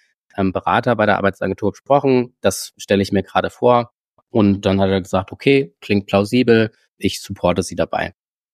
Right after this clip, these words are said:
Und es gibt darüber hinaus dann eben auch Möglichkeiten, von der Arbeitsagentur sich Weiterbildung bezahlen zu lassen. Das, das sind dann typischerweise, kennt man das, glaube ich, als Umschulung, solche Dinge. Aber es gibt eben auch einfach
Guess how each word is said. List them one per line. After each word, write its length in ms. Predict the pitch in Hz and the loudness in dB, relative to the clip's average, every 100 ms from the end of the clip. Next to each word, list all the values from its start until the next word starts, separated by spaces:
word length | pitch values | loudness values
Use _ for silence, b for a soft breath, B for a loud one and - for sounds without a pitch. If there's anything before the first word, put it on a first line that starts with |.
| - | -2
Und 640 | 107 110 110 104 104 - _ _ - | 2 2 0 -2 -6 -14 _ _ -12
es 160 | 98 | -6
gibt 220 | - 113 - | -2 -2 0
darüber 280 | 107 107 | 0 2
hinaus 480 | 104 98 101 117 - | 2 2 2 0 -2
dann 280 | 104 104 101 | 0 2 0
eben 200 | 104 101 | -2 -2
auch 140 | 85 104 | -2 -2
Möglichkeiten, 920 | 98 101 95 - 98 - 98 92 87 | 0 -2 -4 -2 -2 0 0 0 0
von 180 | - 98 | 0 0
der 120 | - | 0
Arbeitsagentur 680 | 95 90 95 95 92 - 90 | 0 -2 -4 -8 -6 -4 -4
sich 320 | 95 - - | -6 -10 -6
Weiterbildung 720 | - 98 135 139 139 143 143 - _ - | -2 0 0 0 0 -2 -4 -10 _ -18
bezahlen 420 | - - - 123 | -16 -10 -6 -4
zu 100 | - | -2
lassen. 220 | 120 107 | -2 -2
Das, 200 | 92 - | -2 -4
das 160 | 92 - | -8 -4
sind 120 | 101 | -2
dann 100 | 95 | 0
typischerweise, 840 | 110 107 107 95 98 104 92 90 _ - _ | -2 -4 -2 0 2 2 0 -2 _ -20 _
kennt 160 | - 95 | -6 -2
man 80 | 98 | 0
das, 140 | 90 | -2
glaube 160 | 90 95 | -2 -2
ich, 60 | |
als 120 | 87 - | -4 0
Umschulung, 720 | 135 165 - 143 151 151 147 | 0 0 0 0 0 0 0
solche 300 | 120 135 117 | 0 0 -2
Dinge. 260 | 127 131 117 | 0 0 0
Aber 160 | 104 | -2
es 120 | 98 | -4
gibt 220 | - 120 - | -4 -6 -2
eben 160 | 101 | -2
auch 220 | 104 120 | -2 -4
einfach 540 | - 104 113 110 107 | -4 -6 -4 -4 -6